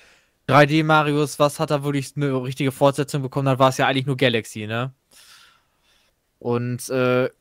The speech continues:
gerade auch Sunshine hat jetzt auch, ist jetzt auch schon ein bisschen in die Jahre gekommen, dass man jetzt, jetzt lohnt sich das, glaub ich, nicht mehr.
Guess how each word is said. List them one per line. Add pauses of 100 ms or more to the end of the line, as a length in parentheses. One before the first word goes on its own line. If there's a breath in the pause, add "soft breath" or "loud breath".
gerade
auch
Sunshine
hat
jetzt
auch,
ist
jetzt
auch
schon
ein
bisschen
in
die
Jahre
gekommen,
dass
man
jetzt, (240)
jetzt
lohnt
sich
das,
glaub
ich,
nicht
mehr.